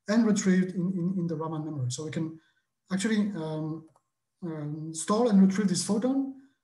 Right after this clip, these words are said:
with a total efficiency of about, um, twenty-two, uh, percent.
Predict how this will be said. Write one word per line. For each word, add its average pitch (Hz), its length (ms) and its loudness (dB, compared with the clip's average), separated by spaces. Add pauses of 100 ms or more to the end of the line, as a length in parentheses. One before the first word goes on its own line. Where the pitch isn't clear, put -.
(200)
with 170 100 0
a 165 40 0
total 196 320 2
efficiency 190 540 2
of 165 120 -6
about, 151 420 -8 (140)
um, 143 480 -14 (120)
twenty-two, 208 680 -2 (160)
uh, 165 340 -8
percent. 254 460 -6